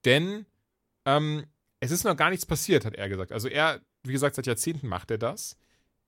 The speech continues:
Aber ganz, ganz wichtig ist immer,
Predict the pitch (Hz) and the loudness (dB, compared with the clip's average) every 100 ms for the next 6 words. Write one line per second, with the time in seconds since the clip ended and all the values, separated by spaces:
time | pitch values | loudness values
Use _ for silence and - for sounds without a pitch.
0 | _ _ 127 127 117 120 180 - 151 139 | _ _ 0 2 4 2 2 -4 -4 -4
1 | - 104 - 139 - - - 110 110 123 | -4 -6 -4 -8 -8 -10 -4 -2 2 2
2 | 190 | 0